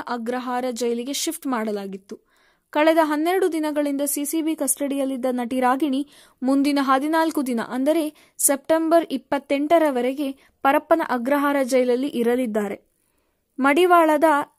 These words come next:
ಎಫ್ ಎಸ್ ಎಲ್ ಕೇಂದ್ರದಿಂದಲೇ ವಿಡಿಯೋ ಕಾನ್ಫರೆನ್ಸ್ ಮೂಲಕ ರಾಗಿಣಿಯನ್ನು ಒಂದನೇ ಎ ಸಿ ಎಂ ಎಂ ಕೋರ್ಟ್ ಜಡ್ಜ್ ಎದುರು ಹಾಜರುಪಡಿಸಲಾಗಿತ್ತು.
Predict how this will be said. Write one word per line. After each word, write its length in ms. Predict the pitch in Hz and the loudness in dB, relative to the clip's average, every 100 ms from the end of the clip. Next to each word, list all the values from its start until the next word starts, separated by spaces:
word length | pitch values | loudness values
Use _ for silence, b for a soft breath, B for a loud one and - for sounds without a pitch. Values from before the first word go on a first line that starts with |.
| _ _ - | _ _ -6
ಎಫ್ 220 | 277 - | -4 0
ಎಸ್ 220 | 349 330 | 2 2
ಎಲ್ 160 | 339 320 | 2 0
ಕೇಂದ್ರದಿಂದಲೇ 920 | 294 269 277 294 269 262 285 320 311 b b b | -2 -2 0 0 0 0 0 0 -4 b b b
ವಿಡಿಯೋ 460 | 226 294 330 359 381 | 2 4 8 8 6
ಕಾನ್ಫರೆನ್ಸ್ 680 | 330 294 285 294 277 285 | 2 0 0 0 0 0
ಮೂಲಕ 340 | 262 262 262 262 | 0 0 0 2
ರಾಗಿಣಿಯನ್ನು 880 | 254 254 269 277 262 247 285 285 311 b b b | 2 4 2 0 0 -2 -2 -4 -6 b b b
ಒಂದನೇ 540 | 269 285 330 339 349 349 _ | 2 6 6 4 2 -4 _
ಎ 160 | - 277 | -4 0
ಸಿ 180 | 277 320 | 2 0
ಎಂ 240 | - 262 | -2 -4
ಎಂ 240 | 269 277 - - - | -4 -6 -10 -18 -6
ಕೋರ್ಟ್ 360 | 277 269 269 | -2 -2 -2
ಜಡ್ಜ್ 380 | 220 254 240 - | -4 -4 -4 -6
ಎದುರು 460 | - 233 294 302 294 b b b b _ | -4 -4 -2 -4 -6 b b b b _
ಹಾಜರುಪಡಿಸಲಾಗಿತ್ತು. 1200 | - 277 269 302 269 240 226 226 202 202 202 - | -2 0 0 -2 0 -2 0 -2 -4 -6 -12 -16